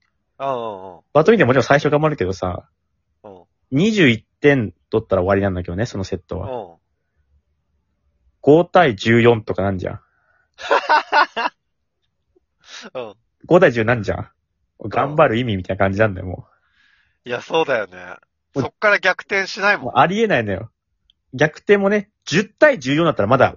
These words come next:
Speaker 2: ありえるじゃん。
Speaker 1: うんうん。
Speaker 2: もう五対十四までそこまでいっちゃってもありえないの、逆転が。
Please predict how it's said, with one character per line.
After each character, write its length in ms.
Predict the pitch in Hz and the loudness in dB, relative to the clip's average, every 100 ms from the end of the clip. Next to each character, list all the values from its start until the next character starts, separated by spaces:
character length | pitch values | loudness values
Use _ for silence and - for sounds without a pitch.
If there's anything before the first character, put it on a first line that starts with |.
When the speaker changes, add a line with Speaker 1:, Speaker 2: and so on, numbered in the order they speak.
| - | -2
Speaker 2:
あ 80 | |
り 140 | 110 117 | 0 0
え 40 | |
る 80 | 101 | -2
じ 120 | 90 | -4
ゃ 60 | 92 | -8
ん。 80 | 95 _ _ _ _ - | -10 _ _ _ _ -16
Speaker 1:
う 60 | |
ん 40 | 123 | -12
う 40 | |
ん。 20 | 113 98 95 | -12 -12 -10
Speaker 2:
も 60 | |
う 20 | |
五 240 | 107 170 208 | 2 4 4
対 240 | 240 196 | 4 2
十 160 | 120 127 | 2 0
四 160 | 143 | 0
ま 80 | 117 | 0
で 60 | 95 | -4
そ 140 | - | -6
こ 120 | - | -2
ま 80 | 214 | 0
で 80 | 156 | 0
い 0 | |
っ 40 | |
ち 40 | 107 | -4
ゃ 20 | |
っ 20 | |
て 60 | 101 | -6
も 140 | 92 | -4
あ 80 | 107 | -2
り 100 | 170 | 0
え 60 | 202 | 0
な 100 | 120 | -2
い 60 | |
の、 100 | 90 - - | -6 -10 -6
逆 180 | 101 | -6
転 220 | - 104 92 | -4 -6 -4
が。 240 | 95 - | -6 -8